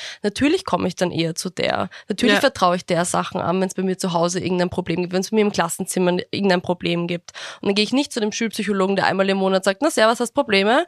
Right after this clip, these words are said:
Speaker 2: <laughs>
Speaker 1: Na, red mal drüber. Also das finde ich auch echt schwierig.
Speaker 2: Voll. Und ich find's auch wichtig, da zu bedenken, dass zum Beispiel Kinder in der Volksschule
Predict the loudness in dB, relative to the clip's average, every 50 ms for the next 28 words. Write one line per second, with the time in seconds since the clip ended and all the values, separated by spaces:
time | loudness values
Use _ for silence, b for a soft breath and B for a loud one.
0 | B B B -2 0 4 4 4 6 4 4 4 2 0 0 0 -2 0 2 2
1 | 2 0 -2 0 0 0 0 2 0 -2 -2 -2 -2 0 0 0 2 4 4 4
2 | 2 0 -4 -4 -4 -4 -2 0 0 2 2 0 -2 -4 -6 -14 _ -6 2 2
3 | 4 4 4 2 0 -2 0 0 0 0 0 0 -2 -2 -4 -4 -2 -4 -6 -4
4 | 0 2 4 4 4 2 0 -2 0 0 2 2 2 0 0 -2 -2 0 0 0
5 | 0 -2 -2 -2 0 2 2 0 0 -2 -4 -4 -2 0 0 0 2 2 0 0
6 | 0 -2 -4 0 0 2 2 0 -2 -6 -4 -2 0 0 2 2 2 0 -2 -4